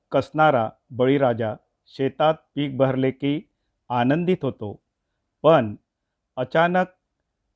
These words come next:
निसर्गाने रौद्ररूप धारण करताच त्याचा आनंद एका क्षणामध्ये भुईसपाट होताना दिसतो.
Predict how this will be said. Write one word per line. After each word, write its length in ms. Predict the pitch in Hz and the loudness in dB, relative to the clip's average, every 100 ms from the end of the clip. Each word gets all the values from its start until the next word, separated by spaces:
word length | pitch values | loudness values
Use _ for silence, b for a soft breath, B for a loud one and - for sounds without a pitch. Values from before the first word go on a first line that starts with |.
| _ | _
निसर्गाने 760 | 120 127 180 175 165 170 170 170 | -6 -2 0 2 6 4 4 0
रौद्ररूप 640 | 127 139 156 165 160 165 | 2 0 0 -2 -2 -4
धारण 320 | 123 127 139 143 | -2 0 0 0
करताच 580 | 139 135 160 123 - _ _ _ _ _ - | -2 0 2 2 -2 _ _ _ _ _ -2
त्याचा 340 | 127 - 160 165 | 0 2 2 2
आनंद 400 | 139 135 165 139 113 107 _ _ _ _ _ - | 2 2 2 0 -4 -6 _ _ _ _ _ -8
एका 260 | 147 170 | -2 0
क्षणामध्ये 720 | 170 - 127 151 175 135 120 104 _ _ _ _ _ - | -2 -2 0 2 2 0 -4 -6 _ _ _ _ _ -12
भुईसपाट 720 | 110 160 185 - - 156 151 | -2 -2 0 -2 0 2 2
होताना 440 | 139 - 135 139 | -2 -2 -2 -2
दिसतो. 460 | 160 139 _ 95 | -4 -8 _ -20